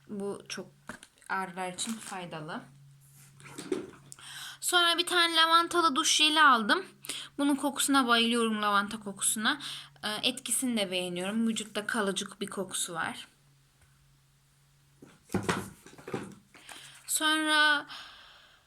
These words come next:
kaş ve kirpik serumu aldım. Bunu deneyeceğim. Daha önce hiç denemedim. Kendim için aldım.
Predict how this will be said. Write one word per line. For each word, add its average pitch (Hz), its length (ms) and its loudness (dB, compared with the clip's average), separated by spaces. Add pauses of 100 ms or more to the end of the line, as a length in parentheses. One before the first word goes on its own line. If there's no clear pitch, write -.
(500)
kaş 277 320 4
ve 311 100 4
kirpik 302 360 -2
serumu 359 380 4
aldım. 359 520 0 (360)
Bunu 294 320 2
deneyeceğim. 269 520 4
Daha 262 180 4
önce 254 200 4
hiç - 80 2
denemedim. 262 380 2
Kendim 226 360 0
için 247 200 0
aldım. 208 400 -2